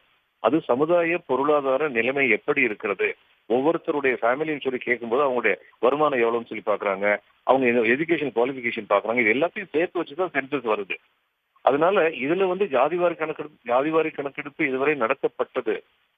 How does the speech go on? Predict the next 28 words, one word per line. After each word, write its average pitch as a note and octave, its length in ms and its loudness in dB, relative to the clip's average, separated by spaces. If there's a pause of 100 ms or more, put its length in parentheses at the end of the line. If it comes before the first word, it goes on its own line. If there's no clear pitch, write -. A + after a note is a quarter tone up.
(160)
அது C#3+ 180 2 (120)
வெளியிடப்படவில்லை. C3+ 800 -2 (340)
இனிமேல் F#3+ 360 -2
இவங்க F3+ 160 -2 (100)
ஜாதிவாரி E3+ 360 0
கணக்கெடுப்பை C3+ 460 -6
வெளியிட C#3+ 320 2
போ-, A2+ 320 -2
போறாங்க. G2 300 -2 (120)
ஆனா D3 200 2
இதே D3 300 0
சமயம் C3+ 400 -2 (260)
ஒரு D#3+ 240 0
எச்சரிக்கையை D3+ 580 -2
நான் A#2 180 -2
விடுக்கிறேன். G2+ 440 -4 (420)
இப்படி G3 480 -2
திசை D3 320 -4
திருப்பி E3 300 -6
விட்டுவிட்டால் B2 680 -4 (320)
விகிதாச்சாரம், E3+ 840 -2
ஆயிரத்தி F3 300 -2
தொள்ளாயிரத்தி D#3 560 0
எழுபத்தி E3+ 300 -2
ஒண்ணு C#3+ 180 -4
ஜனத்தொகையின் C#3+ 520 -2
விகிதாச்சார E3+ 500 0 (100)
அடிப்படையின்படிதான் C#3+ 880 -2